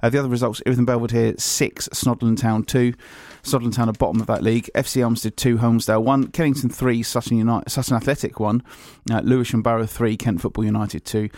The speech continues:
Meridian two, Lydd Town one. Phoenix Sports Results nil. Rochester United nil. And, as I've already mentioned, Stansted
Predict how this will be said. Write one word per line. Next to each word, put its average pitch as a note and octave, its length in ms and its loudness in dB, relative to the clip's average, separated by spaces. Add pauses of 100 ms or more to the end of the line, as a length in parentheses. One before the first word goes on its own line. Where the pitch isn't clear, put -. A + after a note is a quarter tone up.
(280)
Meridian B2+ 460 4
two, A#2 500 0
Lydd A#2+ 240 0
Town A#2 340 0
one. C3 300 2
Phoenix C3 340 -2
Sports - 240 -4
Results A2+ 300 -2
nil. A2+ 340 2 (300)
Rochester B2 320 -2
United A2 540 -2 (140)
nil. G#2+ 380 -2
And, G#2 380 -4
as G#2+ 100 -8
I've A2 60 -8
already A2 160 -4
mentioned, G#2+ 440 -4
Stansted A2 1080 -2